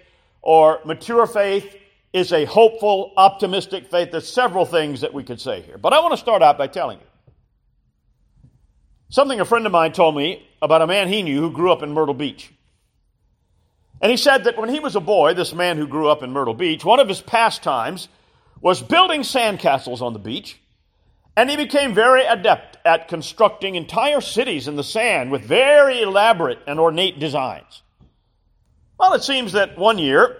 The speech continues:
<clears throat> for several days in a row, he was harassed by a group of bullies who were visiting the beach that week or whenever it was. They made fun of him and they would smash his sandcastles.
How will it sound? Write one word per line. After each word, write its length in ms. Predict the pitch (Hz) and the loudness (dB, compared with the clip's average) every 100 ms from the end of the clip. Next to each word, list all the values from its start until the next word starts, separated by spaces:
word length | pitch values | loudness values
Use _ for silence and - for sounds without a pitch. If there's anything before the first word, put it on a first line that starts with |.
| - | -18
<clears throat> 140 | - | -14
for 100 | 165 | -8
several 440 | 165 - 277 240 180 | -4 2 4 4 2
days 300 | 160 151 127 | 2 0 -2
in 80 | 131 | -4
a 60 | |
row, 300 | 120 117 165 | -2 0 0
he 120 | 214 | -2
was 180 | 208 214 | -6 -4
harassed 580 | - 196 226 185 190 - | 0 2 2 2 -2 -4
by 200 | 175 170 | 0 0
a 60 | 151 | 0
group 260 | 175 180 | -4 -6
of 220 | 156 117 | -6 -4
bullies 420 | - 214 143 190 - | 2 2 2 -6 -8
who 120 | 156 | -4
were 220 | 156 156 - _ _ | -2 -4 -10 _ _
visiting 440 | 117 220 185 180 180 | 0 2 2 -2 -4
the 80 | |
beach 340 | 175 226 233 - | -4 -4 -6 -2
that 260 | 143 147 | 0 0
week 320 | 120 123 175 147 | -2 -4 -4 -4
or 60 | |
whenever 360 | 135 139 127 120 | -4 -2 -2 -2
it 80 | 113 | 0
was. 360 | 131 220 - - _ _ _ _ _ | 4 4 2 -8 _ _ _ _ _
They 180 | - 277 | -2 0
made 300 | 254 240 247 | 2 2 2
fun 180 | 226 233 | 0 0
of 100 | 240 | 0
him 120 | 233 | -2
and 140 | 196 | -4
they 80 | 202 | -4
would 140 | 196 - | -4 -6
smash 680 | - 190 226 220 147 - | -8 -2 0 2 0 -6
his 140 | 156 147 | -10 -8
sandcastles. 640 | - 190 185 156 120 - | -4 -4 -4 -4 -6 -6